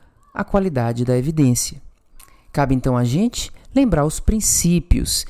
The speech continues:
científicos que caberiam nessa discussão. E aí vão os princípios.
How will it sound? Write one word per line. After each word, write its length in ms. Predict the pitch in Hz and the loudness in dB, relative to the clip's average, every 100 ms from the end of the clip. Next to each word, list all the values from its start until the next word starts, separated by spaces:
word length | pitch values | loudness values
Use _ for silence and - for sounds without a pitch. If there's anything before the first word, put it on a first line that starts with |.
| - | -10
científicos 960 | - - 135 123 - 160 - - - - - _ _ _ _ - | -4 0 2 0 0 0 -2 -4 -8 -10 -14 _ _ _ _ -4
que 180 | 214 208 | 0 0
caberiam 800 | - 202 190 185 151 143 147 170 | 0 0 2 2 2 2 0 -2
nessa 460 | - 139 127 - 127 | 0 0 0 -2 -2
discussão. 500 | - - - 123 117 - - _ _ _ _ _ _ - - | -4 -4 -6 -6 -10 -18 -20 _ _ _ _ _ _ -20 -10
E 120 | 226 233 | -2 0
aí 140 | 220 | 0
vão 260 | 185 135 127 139 - - - | 0 0 -2 -6 -10 -12 -4
os 160 | 131 - | -2 2
princípios. 800 | 131 131 - 147 - - - | 2 0 -4 0 0 0 -10